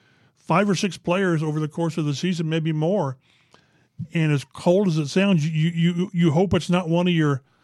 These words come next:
eight or ten core frontline players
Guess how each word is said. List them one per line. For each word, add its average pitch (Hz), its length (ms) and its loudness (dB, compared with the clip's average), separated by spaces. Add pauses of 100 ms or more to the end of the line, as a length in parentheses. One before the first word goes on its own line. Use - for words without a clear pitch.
(720)
eight 180 200 4
or 180 100 4
ten 170 420 0 (100)
core 175 340 2
frontline 160 560 -2
players 156 580 -2